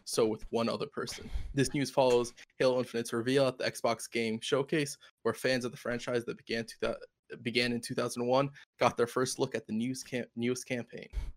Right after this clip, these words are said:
Halo Infinite, according to studio head Chris Lee and associate creative director Paul Crocker, will also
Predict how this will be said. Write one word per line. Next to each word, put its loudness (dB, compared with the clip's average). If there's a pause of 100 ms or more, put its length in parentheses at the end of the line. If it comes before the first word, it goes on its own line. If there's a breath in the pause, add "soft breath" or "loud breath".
(380)
Halo 10
Infinite, 2
according 2
to -10
studio -2
head -2
Chris -2
Lee -2 (220)
and -4
associate -2 (320)
creative 0
director -4
Paul -2
Crocker, -6 (260)
will 2
also 2